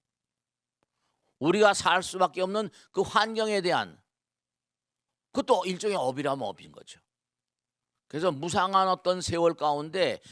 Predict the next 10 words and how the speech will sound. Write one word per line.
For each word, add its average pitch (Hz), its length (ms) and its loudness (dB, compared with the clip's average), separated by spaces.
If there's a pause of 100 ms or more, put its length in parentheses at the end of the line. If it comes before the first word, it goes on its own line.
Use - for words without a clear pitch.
(180)
무상한 165 500 0
세월 151 240 2
가운데서, 139 760 -4 (260)
무상한 165 460 2
흐름 165 320 -2
가운데, 131 340 0
무상한 180 420 2 (720)
어느 170 300 -2
것도 180 460 -4 (420)
재행무상입니다. 104 1080 -6